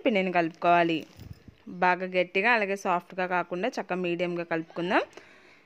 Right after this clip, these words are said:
పాలని కొద్ది కొద్దిగానే యాడ్ చేసుకోండి, ఒకేసారి కాకుండా. ఈ విధంగా పిండిని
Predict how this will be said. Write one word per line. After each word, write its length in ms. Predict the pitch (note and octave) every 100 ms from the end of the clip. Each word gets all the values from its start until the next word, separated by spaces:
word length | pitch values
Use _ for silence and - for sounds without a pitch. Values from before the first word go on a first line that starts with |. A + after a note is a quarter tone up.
| _ _ A3+
పాలని 360 | G3 G3 G#3+ B3+
కొద్ది 180 | G3+ F#3+
కొద్దిగానే 360 | G3 F#3 G3 F#3+
యాడ్ 160 | F3 F3
చేసుకోండి, 500 | F#3 F3 F3+ E3+ G3+ G#4 C#4
ఒకేసారి 420 | G3+ G3+ G#3+ F#3+ F#3
కాకుండా. 360 | E3+ F3 G3 D5 G5 - - - _ _ _ - - - -
ఈ 80 | A3+ G#3
విధంగా 260 | G3+ G3+ G#3+
పిండిని 260 | A#3 G3+